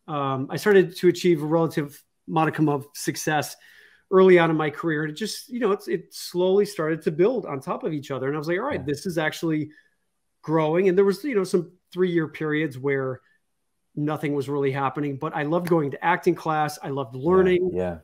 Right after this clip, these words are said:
Speaker 1: I
Speaker 2: yeah.
Speaker 1: loved the process. And the more that I kept playing in that space of not being attached to getting the job, the jobs just came.
Speaker 2: Yes,
Speaker 1: And
Speaker 2: yes.
Speaker 1: later on in my career, after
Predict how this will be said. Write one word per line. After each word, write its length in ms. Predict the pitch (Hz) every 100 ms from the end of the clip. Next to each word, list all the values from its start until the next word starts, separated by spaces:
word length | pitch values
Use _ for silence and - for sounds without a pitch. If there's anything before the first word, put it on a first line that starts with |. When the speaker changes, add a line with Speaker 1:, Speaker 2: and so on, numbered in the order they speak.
| -
Speaker 1:
I 40 | 143
Speaker 2:
yeah. 60 |
Speaker 1:
loved 180 | 143 131
the 80 | 135 -
process. 800 | 175 170 180 - 190 190 - - _ _ _ -
And 120 | 151
the 40 | 156
more 240 | 165 202
that 160 | 208 180
I 80 | 170
kept 260 | 180 180
playing 300 | - 165 156
in 100 | 143
that 200 | 143 147
space 400 | - 147 143 135
of 180 | 139 123
not 220 | 147 160
being 140 | 156 151
attached 640 | 147 151 147 147 - - -
to 360 | 147 139 131 _ _ - 127
getting 300 | 156 160 160
the 80 | 139
job, 460 | 135 131 156 175 _ _ _ _ - - _ -
the 60 | 143
jobs 280 | 156 139
just 160 | 131 123
came. 280 | 139 113 101 _ _ _ _ -
Speaker 2:
Yes, 280 | 101 90 156 147
Speaker 1:
And 240 | 143 95
Speaker 2:
yes. 360 | - - - _ -
Speaker 1:
later 420 | 143 170 185 185
on 120 | 175
in 60 | 160
my 140 | 147
career, 600 | - 190 240 196 165 165 -
after 600 | 151 - 156 147 147